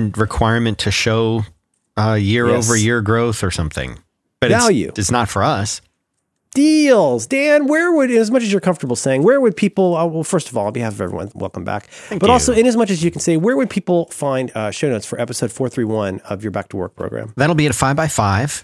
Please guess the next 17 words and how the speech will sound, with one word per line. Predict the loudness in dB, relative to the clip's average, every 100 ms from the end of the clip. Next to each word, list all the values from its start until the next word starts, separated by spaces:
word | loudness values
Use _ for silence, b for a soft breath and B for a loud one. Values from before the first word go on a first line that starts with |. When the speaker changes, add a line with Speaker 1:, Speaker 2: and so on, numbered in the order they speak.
| -4
Speaker 1:
dot | -4 -2
T | -4
V | -2 -2
slash | 0 0 0 -2
B | -2 0 0
as | 0 0
in | 0 2
back, | 2 2 -2 -6
two | -2 2 2 2
as | 0
in | 0 0
the | 0
number, | 0 2 2 0 -2 -10 -6
W | -2 0 2 2 2
as | 2 0 2
in | 2 2
women, | 2 2 0 -2